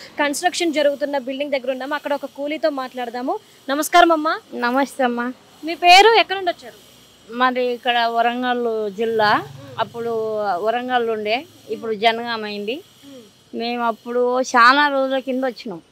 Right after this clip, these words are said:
Speaker 1: మ్మ్.
Speaker 2: కానీ మేము ఏం బాగుపడలే. ఉన్నాయి ఊళ్ళో జాగా భూమి అంతా అమ్మేసుకున్నాం. బిడ్డల పెళ్లి, కట్నాలు ఇయ్యలేక అన్ని బాధలు పడి, ఇబ్బందులు పడి ఇక్కడనే ఉండిపోయినాం,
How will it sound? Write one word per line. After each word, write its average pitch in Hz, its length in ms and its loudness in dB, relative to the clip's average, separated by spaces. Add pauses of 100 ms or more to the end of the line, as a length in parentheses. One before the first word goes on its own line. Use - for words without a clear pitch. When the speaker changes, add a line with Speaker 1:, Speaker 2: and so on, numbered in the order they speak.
(220)
Speaker 1:
మ్మ్. 277 160 -20 (460)
Speaker 2:
కానీ 269 240 0
మేము 285 220 2
ఏం 262 260 4
బాగుపడలే. 240 600 6 (920)
ఉన్నాయి 262 580 2
ఊళ్ళో 262 400 2
జాగా 240 440 4
భూమి 240 380 -4
అంతా 233 300 0
అమ్మేసుకున్నాం. 233 720 -4
బిడ్డల 233 300 -2
పెళ్లి, 226 540 -6 (600)
కట్నాలు 220 480 0
ఇయ్యలేక 208 480 -2
అన్ని 208 300 -4
బాధలు 202 500 -4
పడి, 202 180 -6
ఇబ్బందులు 190 560 -6
పడి 196 240 -8 (920)
ఇక్కడనే 226 440 -2
ఉండిపోయినాం, 196 560 -6